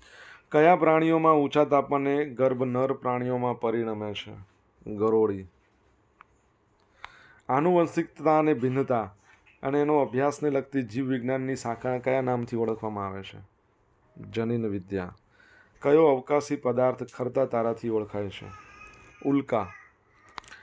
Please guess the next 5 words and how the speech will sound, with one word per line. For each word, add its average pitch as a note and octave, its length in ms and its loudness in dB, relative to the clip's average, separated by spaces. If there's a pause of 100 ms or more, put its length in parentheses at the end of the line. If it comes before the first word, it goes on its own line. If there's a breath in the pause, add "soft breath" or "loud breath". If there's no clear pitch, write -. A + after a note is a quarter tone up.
(340 loud breath)
કારખાનાઓમાંથી D#3+ 800 2
મુક્ત C#3+ 360 -2
થતા D3 220 0
સલ્ફર C3 480 -4
ડાયોક્સાઇડ C3 600 -4